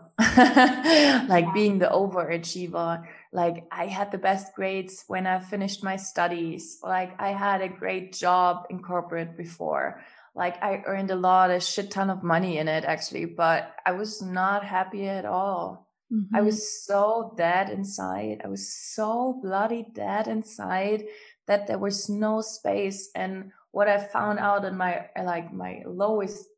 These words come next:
Speaker 1: period in my life until now, it was when I had fifty Tinder dates. <laughs>
Speaker 2: Mm.
Speaker 1: And I was writing a book about it, or wrote a book about it, but I was, I was seeing a, um, a therapist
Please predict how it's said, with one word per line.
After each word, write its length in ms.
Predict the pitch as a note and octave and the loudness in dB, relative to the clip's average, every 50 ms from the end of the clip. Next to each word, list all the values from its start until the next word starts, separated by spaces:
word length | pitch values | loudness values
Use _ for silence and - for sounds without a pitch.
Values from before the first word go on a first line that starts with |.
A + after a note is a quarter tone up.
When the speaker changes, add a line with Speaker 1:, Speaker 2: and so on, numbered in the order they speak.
| _ _ | _ _
Speaker 1:
period 640 | - - G#3 G3 F#3+ F#3 F3 E3+ E3+ E3+ E3+ E3+ E3+ | -14 -8 -6 -4 -4 -4 -4 -2 -2 -2 -2 -4 -4
in 100 | E3+ F#3 | -6 -8
my 200 | F3 E3 E3 E3 | -6 -6 -4 -4
life 360 | E3 E3 - F3+ F3+ F#3 F#3+ F#3+ | -2 -2 -2 -2 -4 -6 -6 -8
until 300 | - F3 E3+ - - F3+ | -10 -10 -10 -12 -12 -8
now, 300 | F#3+ F#3 F3 F#3 F#3 F3+ | -6 -2 0 0 0 -2
it 100 | E3+ E3+ | -2 -6
was 180 | F3 E3+ E3+ E3+ | -6 -8 -8 -8
when 140 | F3 F3 E3+ | -8 -6 -4
I 80 | E3+ | -4
had 380 | E3+ F3 E3+ E3 E3 F#3+ E3+ - - _ _ _ _ _ _ _ | -2 -2 0 0 0 -2 -4 -10 -18 _ _ _ _ _ _ _
fifty 360 | A#3 A3 A3 A3 - G3+ F#3+ | -6 -6 -6 -8 -10 -10 -10
Tinder 380 | - - G3 G3 G3 F#3+ F#3 F#3 | -8 -4 -2 -2 0 -2 -2 -4
dates. 580 | F#3 F#3 G3 G3+ G#3+ A3 A3 - - - - - | -6 -6 -4 -4 -4 -6 -6 -8 -12 -14 -2 4
<laughs> 40 | - | 4
Speaker 2:
Mm. 880 | E4+ E4+ E4 - - - D#4 C#4+ - F4 F4+ G4 F#4 F4 - A3+ G#3+ | 6 8 8 6 8 8 8 8 8 6 2 2 4 4 4 4 6
Speaker 1:
And 120 | G3+ G#3 A3 | 6 6 6
I 60 | A3 | 6
was 220 | G#3+ G#3+ A3 G#3+ G#3+ | 6 6 4 2 2
writing 360 | G#3 G#3 G3 G3 G3 G3 F#3+ | 4 6 6 6 6 4 0
a 60 | F#3 | 0
book 240 | F3+ F3 F#3 F3+ F#3 | 0 -2 -2 -2 -2
about 340 | F3 - D#3 D#3 D#3 D#3 E3 | -2 2 4 6 6 6 6
it, 220 | E3 E3+ F3+ F3 | 4 4 2 2
or 120 | D#3+ E3 E3 | 0 -2 -2
wrote 220 | D#3+ E3 E3 E3+ | -2 -2 -2 -4
a 60 | E3+ | -4
book 220 | E3+ E3 F3+ F3+ F3 | -6 -6 -6 -6 -6
about 280 | E3 D#3+ D3 - D#2 D#2 | -4 -2 -2 0 0 0
it, 220 | D#2+ - E2 - | -2 -4 -6 -6
but 320 | - D#2+ D2 - - - - - - - - _ _ - | -4 -4 -4 -4 -6 -10 -16 -20 -20 -20 -20 _ _ 0
I 80 | - G3 | 0 0
was, 360 | G#3 A3+ G#3+ - - - - - | 2 0 -4 -8 -12 -12 -6 -4
I 60 | F3+ | -4
was 260 | G3 G3+ G#3 G3+ - | -2 -2 -4 -6 -8
seeing 280 | - G3+ G3 G3 F#3 F3 | -6 -6 -4 -4 -4 -2
a, 360 | F3 E3+ E3 E3 E3 E3 - - | -2 0 0 0 0 0 0 0
um, 400 | - E3 E3 E3 D#3+ E3 E3 D#3+ | 0 0 0 2 0 -2 -4 -4
a 80 | - E3 | -6 -8
therapist 720 | E3 - F#3 F3+ F3 E3+ E3+ E3 E3 E3 - - - - | -6 -4 -2 -2 -2 -2 -4 -6 -8 -8 -10 -14 -18 -18